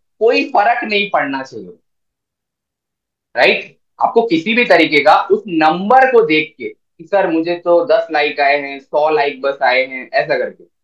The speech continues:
तो इस तरीके का आपको कोई number से फर्क नहीं पड़ना चाहिए। अब एक और important चीज जो इससे भी ज्यादा important है, अब इसका मतलब ये नहीं है कि आप कुछ भी post कर रहे हो, है जी।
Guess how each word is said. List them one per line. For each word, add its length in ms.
तो 40
इस 280
तरीके 280
का 80
आपको 280
कोई 120
number 340
से 200
फर्क 320
नहीं 240
पड़ना 320
चाहिए। 320
अब 240
एक 180
और 240
important 540
चीज 200
जो 60
इससे 240
भी 100
ज्यादा 260
important 480
है, 100
अब 120
इसका 280
मतलब 300
ये 260
नहीं 160
है 100
कि 140
आप 260
कुछ 180
भी 160
post 420
कर 160
रहे 120
हो, 160
है 160
जी। 220